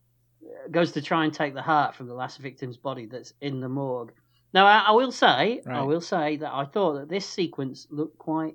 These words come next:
Speaker 1: striking, you know, with all the bodies being suspended in the plastic bags. It was a different look.
Speaker 2: Yeah, yeah, yeah, yeah, yeah. Right. Why are the bodies suspended?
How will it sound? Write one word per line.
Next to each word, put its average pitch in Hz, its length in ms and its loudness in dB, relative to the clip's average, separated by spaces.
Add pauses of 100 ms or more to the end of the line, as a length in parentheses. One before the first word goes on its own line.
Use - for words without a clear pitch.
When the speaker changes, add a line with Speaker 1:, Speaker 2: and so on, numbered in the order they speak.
Speaker 1:
striking, 123 680 -10
you 135 60 -12
know, 127 80 -12
with 120 120 -14
all 131 120 -8
the 127 80 -10
bodies 120 320 -10
being 117 180 -14
suspended 117 540 -12
in 113 80 -16
the 110 80 -20
plastic - 400 -18
bags. 113 320 -20
It - 640 -20
was 147 80 -6
a 160 40 0
different 147 460 -2 (540)
look. 120 320 -8 (840)
Speaker 2:
Yeah, 196 180 -2
yeah, 123 140 -4 (260)
yeah, 147 180 -6
yeah, 123 160 -8 (180)
yeah. - 200 -12 (960)
Right. 127 180 -12
Why 165 200 2
are 196 60 -2
the 196 120 -4
bodies 180 360 -4
suspended? 175 680 -10